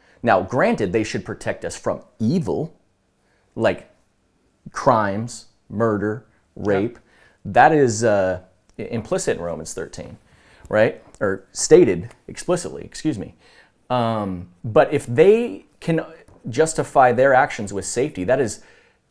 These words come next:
Speaker 1: antithetical to liberty.
Speaker 2: Yep.
Speaker 1: Antithetical to liberty.
Speaker 2: Well,
Speaker 1: So
Speaker 2: it's
Speaker 1: they could justify
Speaker 2: laziness.
Speaker 1: anything, literally. So in the nineteen forties, they could, they could justifiably outlaw interracial marriage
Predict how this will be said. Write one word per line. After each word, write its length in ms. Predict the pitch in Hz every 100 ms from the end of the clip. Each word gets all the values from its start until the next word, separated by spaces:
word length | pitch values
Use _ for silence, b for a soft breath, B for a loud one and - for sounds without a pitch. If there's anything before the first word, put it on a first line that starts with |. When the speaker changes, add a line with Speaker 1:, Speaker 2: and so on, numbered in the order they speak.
| _ _ -
Speaker 1:
antithetical 760 | 165 - 135 - 170 165 123
to 120 | 110 98
liberty. 460 | 131 156 - - _ _ - - _ _ _ _ -
Speaker 2:
Yep. 220 | 165 - _ _ _ _ -
Speaker 1:
Antithetical 680 | 131 190 - 175 165 160 131
to 80 | 98
liberty. 380 | 107 92 69 -
Speaker 2:
Well, 120 | 180
Speaker 1:
So 340 | - 151 127 120
Speaker 2:
it's 120 | - -
Speaker 1:
they 100 | 196
could 120 | 262
justify 280 | 202 - 156
Speaker 2:
laziness. 140 | 175 226
Speaker 1:
anything, 180 | 98 123
literally. 300 | 185 - 82
So 200 | - 131
in 80 | 135
the 60 |
nineteen 340 | 139 160 165 147
forties, 500 | 165 160 131 98 - B B
they 120 | 147
could, 300 | 160 139 98
they 120 | 135
could 240 | 156 156 110
justifiably 960 | 117 156 - 180 - 151 185 104 104
outlaw 640 | - 135 104 135 135 92 - b b b b b -
interracial 560 | 147 147 123 113 117 143
marriage 440 | 202 120 90 -